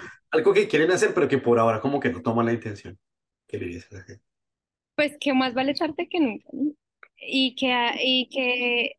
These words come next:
Speaker 2: o sea, digamos, ¿qué pienso yo de, en cuanto a este proceso y en cuanto a la profesión en Colombia? Que nuestra profesión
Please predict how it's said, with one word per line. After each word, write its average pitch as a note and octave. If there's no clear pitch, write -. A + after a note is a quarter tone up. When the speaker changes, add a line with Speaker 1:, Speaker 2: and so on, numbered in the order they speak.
Speaker 2:
o C#4
sea, C4+
digamos, C4+
¿qué C#4+
pienso C#4+
yo C#4
de, C4+
en C#4
cuanto C4+
a C4
este A3+
proceso B3
y A#3
en A#3
cuanto A#3
a -
la A3+
profesión A#3
en A3
Colombia? -
Que C4+
nuestra C4+
profesión C4